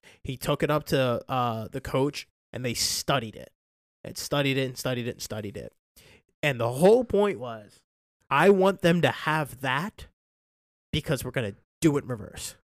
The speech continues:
<laughs> They, on that play,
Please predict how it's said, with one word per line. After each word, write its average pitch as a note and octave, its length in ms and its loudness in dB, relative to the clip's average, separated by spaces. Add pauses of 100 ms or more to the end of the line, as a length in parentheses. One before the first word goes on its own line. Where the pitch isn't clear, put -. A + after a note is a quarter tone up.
<laughs> - 80 -18 (2750)
They, G3 640 4
on F#3+ 260 4
that G3 280 4
play, B2+ 440 2